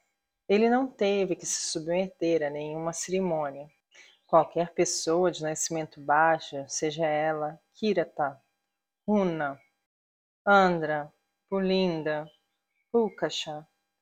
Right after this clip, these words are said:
Abira, Shubha, Yavana, Kasa, ou mesmo inferior, pode ser liberada e promovida à mais elevada posição transcendental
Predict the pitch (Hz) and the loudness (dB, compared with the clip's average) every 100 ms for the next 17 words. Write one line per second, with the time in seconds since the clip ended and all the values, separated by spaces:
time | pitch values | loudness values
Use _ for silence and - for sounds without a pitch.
0 | _ _ _ 180 160 190 190 175 151 151 | _ _ _ -4 -2 0 0 0 -2 -6
1 | _ _ _ _ _ _ _ _ - - | _ _ _ _ _ _ _ _ -12 -8
2 | - 208 175 151 151 - _ _ _ _ | -2 0 4 2 2 -6 _ _ _ _
3 | _ _ _ _ _ - 170 175 170 165 | _ _ _ _ _ -2 4 6 6 2
4 | 156 156 147 147 156 _ _ _ _ _ | 2 0 -6 -8 -14 _ _ _ _ _
5 | _ _ _ _ 185 160 156 - 147 151 | _ _ _ _ 2 2 2 -4 -6 -10
6 | - _ _ _ _ - 180 170 170 180 | -16 _ _ _ _ 0 2 2 0 0
7 | 175 175 190 202 175 156 156 180 175 - | -2 -4 -4 -4 -4 -4 -2 -2 -2 -8
8 | _ _ _ _ _ - 214 208 - 220 | _ _ _ _ _ 2 2 2 -2 0
9 | 220 208 247 202 175 180 160 - 160 170 | 0 2 4 6 6 4 0 -6 -4 -2
10 | 196 190 180 175 156 143 151 175 180 - | -2 -2 -2 -2 -2 -4 -2 -2 -2 -8
11 | - 190 214 226 180 165 170 175 - 165 | -4 -2 0 -2 2 2 2 -2 -4 -4
12 | 165 - 147 151 - 190 202 208 214 208 | -4 -6 -6 -8 -2 -2 -2 -4 -4 -4
13 | 190 156 160 | -4 -4 -6